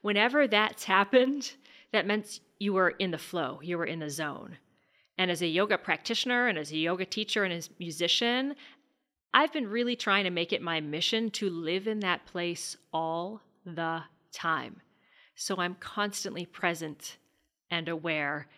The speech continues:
and doing what I'm doing in each moment. That way, everything is art.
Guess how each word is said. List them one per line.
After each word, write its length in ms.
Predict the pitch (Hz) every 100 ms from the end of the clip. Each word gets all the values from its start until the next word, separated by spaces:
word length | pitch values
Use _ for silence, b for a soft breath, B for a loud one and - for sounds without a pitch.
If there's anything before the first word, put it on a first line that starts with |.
| b _
and 220 | 175 170
doing 320 | - 196 190 180
what 140 | 175
I'm 160 | 165 165
doing 320 | 175 165 165
in 120 | 156
each 260 | 175 160 165
moment. 560 | 160 156 107 - - - _ _ _ _ 185
That 180 | 190
way, 340 | 185 180 175 190 _ -
everything 500 | 254 320 - 139 147
is 160 | 156
art. 440 | - 143 120 -